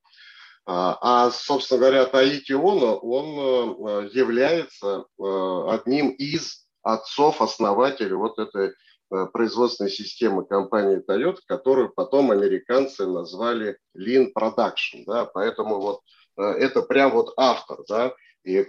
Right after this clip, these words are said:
он там в этой книге как раз очень много рассказывает и про философию, и про концепцию, и, соответственно, про принципы, да, потому что, э, вы правильно вот тут отмечали, что,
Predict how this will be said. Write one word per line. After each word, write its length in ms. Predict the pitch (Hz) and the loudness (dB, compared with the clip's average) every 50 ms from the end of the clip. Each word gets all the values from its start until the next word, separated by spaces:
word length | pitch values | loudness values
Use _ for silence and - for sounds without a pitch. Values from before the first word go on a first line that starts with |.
| - | 0
он 220 | - 117 139 139 123 | 2 2 2 4 4
там 160 | 117 113 113 | 2 0 2
в 60 | 110 | 2
этой 260 | 120 123 - 113 101 | 2 2 2 -2 -4
книге 300 | - - 135 147 - 113 | -2 -4 -4 -2 -2 -6
как 220 | - - 101 98 - | -4 -4 -6 -6 -2
раз 240 | 107 113 110 - 113 | -2 -4 -2 -2 -4
очень 240 | 107 - 104 104 101 | -6 -4 -4 -2 2
много 280 | 110 127 123 107 107 | 4 2 4 4 2
рассказывает 680 | 101 101 101 - - - 113 110 104 95 92 92 - - | 2 2 0 0 -4 -4 -4 -4 -4 -4 -8 -8 -6 -6
и 60 | 98 | -8
про 180 | - - 101 98 | -4 -4 -4 -4
философию, 760 | - 110 98 95 92 - - - 156 165 160 - 113 101 98 | -2 0 0 0 0 -2 0 2 2 2 2 2 -4 -4 -4
и 40 | |
про 120 | - - 92 | -4 -6 -8
концепцию, 800 | - - 95 95 95 - - 143 - - - - 113 107 101 - - - - - - - _ _ _ | -4 -2 -2 -2 -2 -2 -2 -2 -2 -4 -6 -6 -4 -4 -4 -6 -10 -20 -20 -20 -20 -20 _ _ _
и, 220 | - 104 113 117 117 | -4 2 4 4 4
соответственно, 540 | 113 - 101 95 - 120 127 - 110 104 98 | 4 2 0 2 2 0 0 0 -2 -2 -2
про 200 | - 98 - - | 0 -2 -2 0
принципы, 640 | - 139 135 139 127 113 - - 82 - _ - - | 0 -2 2 2 2 0 0 -8 -16 -14 _ -10 -6
да, 180 | 98 110 113 | -4 -4 -4
потому 440 | 110 - 82 - _ 90 90 101 107 | -6 -10 -18 -12 _ -6 -4 -4 -4
что, 280 | 104 - - - 95 90 | -6 -6 -4 -2 -2 -4
э, 60 | - _ _ _ _ _ _ _ _ _ _ | -4 _ _ _ _ _ _ _ _ _ _
вы 320 | - - 85 85 98 101 - | -6 -4 -2 -2 -2 -2 0
правильно 380 | - 131 131 117 110 98 92 | 2 4 4 6 6 4 2
вот 160 | 87 87 - - | 2 -2 -4 -6
тут 180 | - - - | -10 -6 -6
отмечали, 640 | 92 - - 101 98 95 - 147 156 170 160 123 98 | -8 -6 0 2 2 2 2 4 4 6 6 4 0
что, 480 | - - - - 98 98 95 87 - | -2 -6 -4 0 0 2 2 0 -4